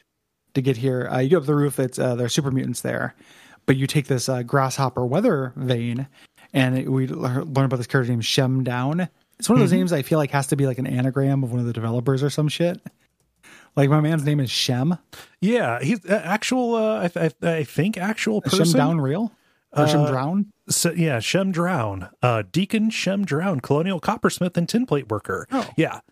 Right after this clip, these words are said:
Speaker 2: Uh, I
Speaker 1: Huh.
Speaker 2: like th-, this is one of those things where, like, they play a little bit fast and loose, I know, with some of the landmarks and stuff,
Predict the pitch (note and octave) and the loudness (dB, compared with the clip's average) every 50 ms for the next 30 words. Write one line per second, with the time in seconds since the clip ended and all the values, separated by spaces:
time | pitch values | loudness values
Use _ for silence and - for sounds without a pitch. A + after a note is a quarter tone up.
0 | _ _ - C#3+ C#3+ C#3 - C#3 D3 E3 C#3 C3 A#2 D#3 D#3 - C#3+ D3 D3 - | _ _ 0 0 0 0 0 0 2 2 2 2 0 -2 -2 -2 -2 -2 -2 -2
1 | D#3 C#3 C#3+ D#3 D3 C#3 B2+ B2+ A#2+ - - D3 C3 A2+ G#2+ - - A#2+ A2+ A2 | -2 -2 -2 -2 -2 -2 -2 -2 -2 0 -2 -2 -2 -2 -2 -2 -2 -2 0 0
2 | G#2+ G#2+ - - - - - _ - C#3 B2+ - C#3 C#3+ B2+ A#2+ A#2 B2 C#3 E3+ | -2 -4 -4 -8 -14 -20 -10 _ -2 -2 -2 0 -2 -2 -2 -2 -2 -2 -4 -2
3 | D#3 - D#3 - D#3+ D#3+ E3 D#3+ - F3+ F3 F3 F3 F#3+ F3 - E3 E3 D#3+ D#3+ | -4 -4 -4 -4 -4 -4 -4 -4 -4 -2 -2 -2 -2 -2 -2 -2 -2 -2 -2 -2
4 | E3 E3 D#3 C#3+ - - D#3 D3+ D#3 D#3 C#3 C3 D#3 D3+ D3 D3 C#3+ - C#3+ D3 | -2 -2 -2 -2 -2 -2 -2 0 0 -2 -2 0 0 0 0 0 -2 -2 -2 -4
5 | D3+ D#3+ E3+ E3+ - - - F3 E3+ - - F#3 F#3 E3 - _ _ | -2 -4 -4 -4 -4 -2 -2 -2 -2 0 0 -2 -2 -4 -8 _ _